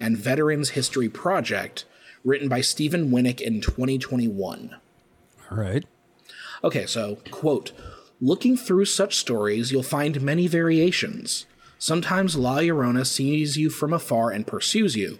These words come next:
Speaker 1: terrifying you as you flee toward your home. Sometimes she appears riding a horse. Sometimes she appears in your horse-drawn <clears throat> wagon or in your car,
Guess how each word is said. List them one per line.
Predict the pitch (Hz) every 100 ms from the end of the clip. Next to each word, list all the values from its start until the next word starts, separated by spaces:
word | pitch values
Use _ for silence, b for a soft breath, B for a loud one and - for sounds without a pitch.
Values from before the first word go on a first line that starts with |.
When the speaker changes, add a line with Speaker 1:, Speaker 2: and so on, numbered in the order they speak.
| B B B -
Speaker 1:
terrifying | - 180 180 190 175 170
you | 175
as | 156 131
you |
flee | 123 147 139
toward | - 131
your | 117 117
home. | 139 92 - - B B B
Sometimes | - - 208 240 135 117 123
she | 143
appears | 120 117 107 101
riding | 101 98
a | 98
horse. | - 175 - - - - b b b
Sometimes | - - 254 156 131 131
she | 143
appears | 131 143 143 139 - -
in | 170 151
your | 127 117
horse-drawn | - 156 196 - 175 175 175
<clears throat> |
wagon | 139 123 123 135
or | 135 127 120
in | 117
your | 151
car, | - 117 92 92